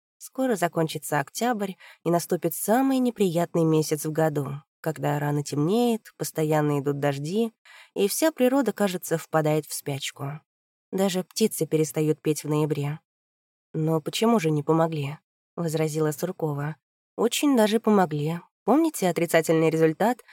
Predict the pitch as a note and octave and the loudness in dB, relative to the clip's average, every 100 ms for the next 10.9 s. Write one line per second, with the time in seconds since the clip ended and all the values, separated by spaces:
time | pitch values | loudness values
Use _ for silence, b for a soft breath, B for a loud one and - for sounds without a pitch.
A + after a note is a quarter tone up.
0 | b b _ _ - A3+ C#4 C#4 B3 C4 | b b _ _ -4 0 2 2 2 0
1 | - E3+ D#3+ - B3+ A#3 F#3 E3+ E3+ _ | 0 -2 -2 -2 0 0 -2 -4 -10 _
2 | _ - F3 E3 D#3+ - E3+ D#3+ D#3+ D#3 | _ -10 -6 -4 -4 -2 -2 -2 -4 -6
3 | E3+ - _ b - G#3+ G#3 G3+ A3 - | -10 -16 _ b -2 2 4 4 0 2
4 | B3+ A3+ F#3+ G3+ - G#3+ G#3 - G#3+ B3 | 2 2 2 0 2 2 2 2 2 4
5 | G3+ E3+ E3 E3+ F#3 _ _ _ _ _ | 2 0 -4 -6 -8 _ _ _ _ _
6 | - A#3+ D#4+ F#3+ D#3+ D#3 D3+ D3 D#3+ D#3+ | -4 0 0 0 2 4 2 0 -2 0
7 | F3+ E3 D#3 - D3 - - _ _ _ | -2 0 -4 -2 -8 -10 -20 _ _ _
8 | - E3+ A#3+ - G3+ G#3+ G#3 F#3 E3+ E3+ | -6 0 2 2 2 4 6 6 6 4
9 | E3 D#3+ F3+ - D#3+ - D#3+ E3 D#3 D3 | 4 2 0 2 2 0 -2 2 2 0
10 | - D#3 D3+ D3+ D3 D3 C#3+ G#3 | -2 -2 -2 -2 0 -2 0 -2